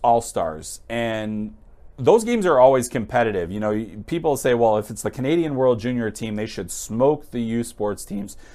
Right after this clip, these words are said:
We have to remember those U Sports players, by and large, are anywhere from three to four years older. Uh, some are just a year or two years older, but a lot of them are older,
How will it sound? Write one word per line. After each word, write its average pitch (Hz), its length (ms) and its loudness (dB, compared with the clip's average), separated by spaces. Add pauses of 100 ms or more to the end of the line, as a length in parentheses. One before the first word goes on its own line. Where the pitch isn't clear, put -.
(180)
We 123 100 2
have 160 120 2
to 175 80 0
remember 135 500 2
those 107 220 -2
U 135 140 0
Sports 147 420 0
players, 139 600 0 (120)
by 117 280 2
and 127 200 -2
large, 127 680 4
are 104 240 2
anywhere 117 640 0
from 101 300 -6
three 123 340 -6
to 120 80 -4
four 120 400 0
years 113 380 -2
older. 139 520 0 (380)
Uh, 87 140 -2
some 117 260 0
are 107 140 0
just 104 240 -6
a 107 40 -4
year 98 380 -2
or 92 160 -2
two 117 220 -8
years 104 340 -6
older, 107 220 -2
but 113 160 0
a - 20 0
lot 113 260 2
of 139 60 0
them 120 160 -2
are 101 180 0
older, 101 600 -2